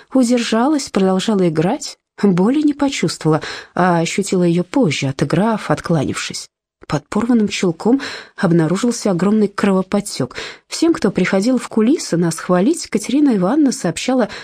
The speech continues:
о моем героизме. И я была горда и счастлива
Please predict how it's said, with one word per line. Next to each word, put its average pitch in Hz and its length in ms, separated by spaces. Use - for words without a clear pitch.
о 214 140
моем 185 340
героизме. 165 640
И 175 100
я 160 280
была 151 440
горда 160 500
и - 80
счастлива 156 640